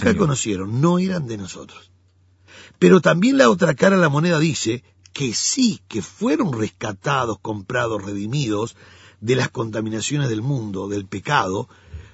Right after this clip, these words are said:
Speaker 2: por el pleno conocimiento. Utiliza la palabra epiginosco, indicando
Speaker 1: Mm.
Speaker 2: un pleno conocimiento del Señor y Salvador Jesucristo. Sin embargo, se fueron moviendo lentamente, como vimos en Gálatas, como vimos en Hebreos dos uno, que el barco se va moviendo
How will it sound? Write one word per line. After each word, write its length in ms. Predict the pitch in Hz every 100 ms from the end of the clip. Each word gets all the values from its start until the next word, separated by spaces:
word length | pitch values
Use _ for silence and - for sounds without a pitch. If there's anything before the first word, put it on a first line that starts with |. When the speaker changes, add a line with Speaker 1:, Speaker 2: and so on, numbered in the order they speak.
| -
Speaker 2:
por 200 | 165 160
el 200 | 156 143
pleno 680 | - - 208 247 277 320 262
conocimiento. 500 | 202 123 156 190 123
Utiliza 320 | 107 175 185
la 100 | 143
palabra 360 | 127 175 160 -
epiginosco, 1200 | 208 233 - 240 190 135 123 190 139 - 92 80
indicando 560 | - 113 101 87 165 147
Speaker 1:
Mm. 40 | 135
Speaker 2:
un 120 | 117
pleno 500 | - 175 226 233 240
conocimiento 800 | - 139 - 123 156 185 190 170
del 160 | 123
Señor 680 | 107 117 107 123 160 196 113 _ - _ -
y 120 | 135
Salvador 420 | 120 90 107 139
Jesucristo. 640 | - 87 113 208 - - - - - -
Sin 280 | - - 240
embargo, 380 | 240 196 185 170
se 140 | 151
fueron 360 | - 160 156 139
moviendo 840 | 127 127 135 135 185 226 208 156
lentamente, 840 | 139 170 156 139 131 151 110 135 -
como 300 | 107 90 92
vimos 520 | 104 120 110 127 131 - _ _ _ _
en 160 | 95 87
Gálatas, 600 | 92 90 120 151 87 -
como 260 | 98 92
vimos 340 | 90 104 107 -
en 80 |
Hebreos 300 | 92 104 107
dos 240 | 101 113 -
uno, 240 | 151 156
que 80 | 107
el 100 | 95
barco 300 | 101 107 104
se 140 | -
va 100 | 98
moviendo 640 | 101 104 107 113 110 104